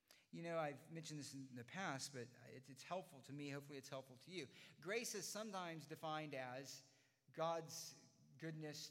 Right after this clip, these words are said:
to those who don't deserve it. Right? You hear things like that, God being good to those who don't deserve it. And that's true, and that's,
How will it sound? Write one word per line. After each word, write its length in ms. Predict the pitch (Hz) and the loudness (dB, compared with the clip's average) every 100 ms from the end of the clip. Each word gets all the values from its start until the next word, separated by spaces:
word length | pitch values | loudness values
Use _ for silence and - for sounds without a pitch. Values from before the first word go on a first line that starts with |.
| - | -6
to 60 | 143 | -4
those 320 | 135 135 127 | -4 -4 -4
who 80 | 127 | -6
don't 180 | 123 | -6
deserve 300 | 120 113 110 104 | -6 -8 -8 -10
it. 1300 | 110 _ _ _ _ _ _ _ _ _ _ _ 131 | -18 _ _ _ _ _ _ _ _ _ _ _ 2
Right? 200 | 131 139 | 2 2
You 80 | 127 | -2
hear 180 | 127 123 | -2 -2
things 220 | 131 123 | -4 -2
like 180 | 123 120 | -4 -4
that, 240 | 123 123 117 | -4 -4 -4
God 220 | 135 143 | -2 0
being 180 | 139 131 123 | 0 -2 -2
good 200 | 131 120 | -4 -4
to 60 | |
those 240 | 120 117 120 | -6 -6 -6
who 80 | |
don't 180 | 117 113 | -10 -12
deserve 260 | 113 117 107 | -8 -8 -6
it. 80 | 147 | -4
And 80 | 233 | -2
that's 200 | 285 - | -2 -2
true, 420 | - 208 139 180 | -2 -2 -2 -4
and 80 | 156 | -4
that's, 200 | 156 | -6